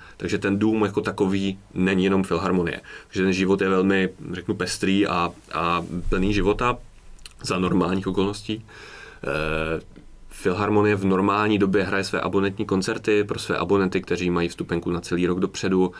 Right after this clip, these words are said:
Jsou to stovky a, a jednotky tisíc lidí, kteří prostě milují své místo a neradi by o něj teďka přišli.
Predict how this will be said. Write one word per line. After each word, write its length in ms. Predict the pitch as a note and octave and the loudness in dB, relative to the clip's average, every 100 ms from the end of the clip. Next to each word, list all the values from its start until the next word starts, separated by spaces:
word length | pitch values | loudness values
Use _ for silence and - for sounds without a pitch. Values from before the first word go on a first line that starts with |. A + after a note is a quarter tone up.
| - - | -16 -18
Jsou 140 | - F#2 | -6 -6
to 100 | - | -4
stovky 580 | - F2+ - G2+ G2 G2 | -4 -4 0 2 4 4
a, 60 | |
a 140 | - F2 | 0 0
jednotky 380 | F2 G2 - | 0 0 -4
tisíc 400 | F#2+ F2 - F#2+ | -6 -4 -4 -2
lidí, 260 | F2 E2+ F2+ | -2 0 -2
kteří 320 | - F2+ F#2 | -2 -2 -2
prostě 260 | E2+ - F#2 | -2 -2 0
milují 640 | F2+ F2+ F2 F#2 G2 G2 | 2 2 2 4 4 2
své 180 | F#2+ F#2 | 0 0
místo 300 | F2+ E2+ F#2 | 0 -2 0
a 60 | F2+ | 0
neradi 300 | F2+ F2+ F2 | 0 0 0
by 120 | - | -2
o 60 | F2+ | 0
něj 140 | F2+ | -2
teďka 280 | - - F#2+ | -4 -6 -6
přišli. 460 | - F#2 G#2+ A2+ | -4 -2 -2 -2